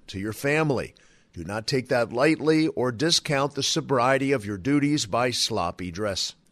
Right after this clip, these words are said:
C. Timing it in the day. A good time to have devotions is after the main meal,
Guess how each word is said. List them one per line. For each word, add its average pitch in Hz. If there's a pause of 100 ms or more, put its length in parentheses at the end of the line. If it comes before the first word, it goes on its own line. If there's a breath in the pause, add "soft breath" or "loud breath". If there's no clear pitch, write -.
(360)
C. - (500)
Timing 170
it 101
in 127
the 156
day. 127 (1000 soft breath)
A -
good 208
time 156
to 156
have 139
devotions 127
is 131
after 107
the 139
main 135
meal, 98